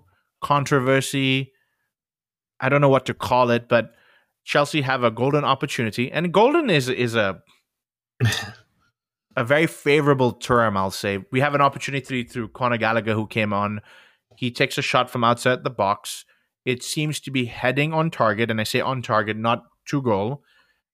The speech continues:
And Thomas Souček comes out to block, <laughs> changes his body angle, falls to the ground, and his hand deflects the ball very, very clearly away from goal.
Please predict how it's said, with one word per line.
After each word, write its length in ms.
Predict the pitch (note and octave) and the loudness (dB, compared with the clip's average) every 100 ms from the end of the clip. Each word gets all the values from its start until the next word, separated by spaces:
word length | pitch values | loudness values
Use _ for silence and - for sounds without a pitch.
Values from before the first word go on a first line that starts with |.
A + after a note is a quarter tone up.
| _ | _
And 420 | A#2 A#2 A#2 A#2 | -2 -2 -4 -6
Thomas 340 | - C#3 C#3 - | -4 -2 -2 -6
Souček 540 | - C#3 - A#2 - | -6 -4 0 -2 -2
comes 240 | C#3 C3 | -4 -2
out 240 | A#2+ A#2+ A#2 | 2 2 2
to 120 | B2+ | -4
block, 480 | G2 G#2+ A#2 F3 - _ _ _ | -2 0 0 -2 -10 _ _ _
<laughs> 300 | _ _ _ | _ _ _
changes 540 | - A#2 C3 C#3+ D#3+ D#3 | -4 -2 0 -2 -4 -2
his 200 | D#3 C#3 | -2 -2
body 460 | A#2+ C3 C#3 D#3 - | 2 4 4 2 0
angle, 540 | B2 B2 A#2+ D3 F3 _ _ - | 0 0 0 -2 -6 _ _ -4
falls 420 | C3+ C3+ D3+ D3 | 2 4 4 0
to 100 | E3+ | -4
the 100 | E3 | -4
ground, 560 | D3+ B2 A2+ A2+ A#2 A#2 - | -2 0 2 2 0 -6 -8
and 180 | A2 | -6
his 180 | A#2 G#2+ | -4 -6
hand 540 | - A#2+ B2 B2+ B2+ B2+ _ _ _ _ _ | -4 -2 0 -2 -6 -14 _ _ _ _ _
deflects 600 | G#2+ A#2 - C3 B2 - | -8 -8 -4 -4 -4 -6
the 100 | - | -10
ball 500 | G#2+ A2+ A2 A2 G#2+ - _ | -2 2 4 2 -2 -12 _
very, 580 | A2+ G#2 G2+ A#2+ B2 B2 | -20 -20 -6 0 2 2
very 300 | G#2+ A2 G#2+ | 2 0 0
clearly 520 | - - D#3+ D3+ D3+ | -6 -2 0 2 0
away 280 | A2 G2+ G2+ | 0 -2 -4
from 280 | - G2 F#2 | -4 -8 -6
goal. 300 | F2+ - | -6 -6